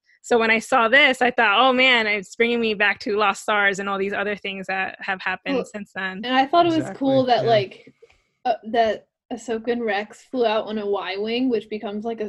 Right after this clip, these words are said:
Speaker 2: one of the symbols for, like, the rebellion, kind of.
Speaker 1: Mm, mm-hmm.
Speaker 2: I thought it
Speaker 3: Yeah.
Speaker 2: was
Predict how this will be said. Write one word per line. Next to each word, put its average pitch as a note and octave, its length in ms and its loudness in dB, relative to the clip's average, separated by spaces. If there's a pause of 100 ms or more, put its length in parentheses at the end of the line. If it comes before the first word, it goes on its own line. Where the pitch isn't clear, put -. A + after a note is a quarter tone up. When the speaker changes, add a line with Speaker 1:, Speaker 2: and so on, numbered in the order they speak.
Speaker 2:
one A#3+ 240 -2
of G#3 80 -4
the A3 80 -2
symbols G#3+ 540 -4
for, A#3 80 -8
like, G#3 160 -2
the G3 80 -6
rebellion, G3+ 560 -6
kind B3+ 300 -6
of. C#4+ 160 -6 (260)
Speaker 1:
Mm, G#3+ 140 -12 (120)
mm-hmm. A#3 140 -4
Speaker 2:
I G3+ 40 -4 (120)
thought A3+ 40 -6
it A#3+ 60 -6
Speaker 3:
Yeah. A#3 300 -4
Speaker 2:
was G#3+ 80 -14